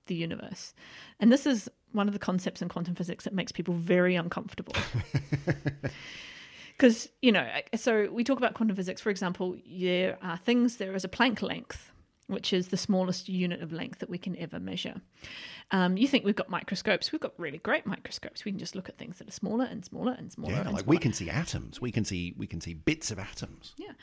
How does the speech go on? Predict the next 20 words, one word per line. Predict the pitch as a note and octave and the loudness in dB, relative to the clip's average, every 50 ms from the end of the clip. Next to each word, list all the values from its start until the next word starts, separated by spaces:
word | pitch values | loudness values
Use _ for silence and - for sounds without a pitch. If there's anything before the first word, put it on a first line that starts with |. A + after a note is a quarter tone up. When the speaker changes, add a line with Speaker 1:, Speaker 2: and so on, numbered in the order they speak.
| - - - - - - - | -20 -20 -20 -20 -20 -8 -2
Speaker 1:
Uh, | - A#3+ A#3 A3+ A3 - | 2 4 4 4 4 4
and | A3 A3+ | 4 4
we | A3+ A3 | 4 4
can | A3 A3+ F#3+ | 2 0 -2
just | - F3 - | -4 -6 -6
be-, | - - - - - | -6 -6 -4 -2 -2
build | G3 E3+ E3 | -2 -2 0
better, | - F3 F3+ F#3+ G#3+ A#3 | 0 0 0 2 0 -2
better | A3+ - - F3+ D#3 - F#3 | -2 0 0 0 0 2 0
microscopes | A#3+ C#4+ F#4 A4+ - - - - - - - - - | 0 0 -2 -2 -2 -2 -2 -2 -2 -6 -6 -2 0
Speaker 2:
Surely. | - C#4 B3+ F#3 | 4 6 6 6
Speaker 1:
if | |
we | F3+ | 8
wanna | F3+ F3+ F3+ | 6 4 4
see | - - A#3+ | 4 2 2
smaller | A#3 - A#3+ A3 A3 C4+ | 2 4 2 2 2 2
things, | - G4+ G4+ - - - F#4+ | 0 -2 -4 -4 -4 -6 -6
Speaker 2:
Yeah. | F#4+ F4+ E4+ E4 D4 - | -4 -2 0 0 0 0
Speaker 1:
right? | A#3+ A#3+ D4 F#4+ - - - | 0 0 -2 -2 -6 -12 -12
Speaker 2:
Yep. | A3 A3+ | -12 -12